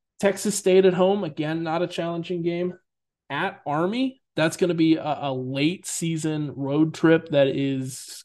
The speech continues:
gonna be kinda scary. And then you wrap up the season with James Madison. So, um, i-, if you weren't, you know, super paying attention there, after the game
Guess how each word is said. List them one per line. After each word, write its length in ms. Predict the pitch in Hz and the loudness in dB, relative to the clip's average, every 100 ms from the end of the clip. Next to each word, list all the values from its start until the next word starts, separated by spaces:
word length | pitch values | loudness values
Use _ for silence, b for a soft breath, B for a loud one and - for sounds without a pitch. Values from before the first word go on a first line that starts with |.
| - | -8
gonna 200 | 139 170 | -6 -4
be 100 | 208 | -6
kinda 300 | - 269 262 | -4 -2 -2
scary. 460 | - 330 339 151 - B B B _ _ _ _ _ _ _ - | 0 4 6 4 2 B B B _ _ _ _ _ _ _ 2
And 140 | 208 | 2
then 100 | 262 | 4
you 100 | 262 | 2
wrap 280 | 214 196 208 | 2 0 -2
up 140 | 202 | -4
the 80 | 185 | -6
season 340 | 185 190 175 | -4 -2 -2
with 140 | 165 156 | -4 -4
James 280 | 156 143 147 | -4 -4 -2
Madison. 480 | 156 147 143 127 | 0 0 -4 -10
So, 260 | 131 139 139 B B B B _ _ _ 165 | -2 -2 -2 B B B B _ _ _ -2
um, 480 | 156 143 135 - _ _ _ - | 2 2 0 -6 _ _ _ 0
i-, 40 | 190 | 0
if 320 | 185 180 170 | 2 0 4
you 120 | 160 | 4
weren't, 300 | 185 214 - _ _ _ _ _ | 4 2 -4 _ _ _ _ _
you 140 | 175 170 | -8 -6
know, 200 | 156 143 | -4 -4
super 400 | - 208 190 175 | -2 0 2 0
paying 260 | 165 151 | 0 -2
attention 480 | 139 185 190 160 139 | -2 0 0 -2 -4
there, 400 | 135 131 127 - _ _ _ _ _ | -4 -6 -8 -12 _ _ _ _ _
after 460 | 151 202 214 220 190 | -4 -4 0 6 6
the 160 | 165 151 | 6 -2
game 340 | 160 160 | 0 -2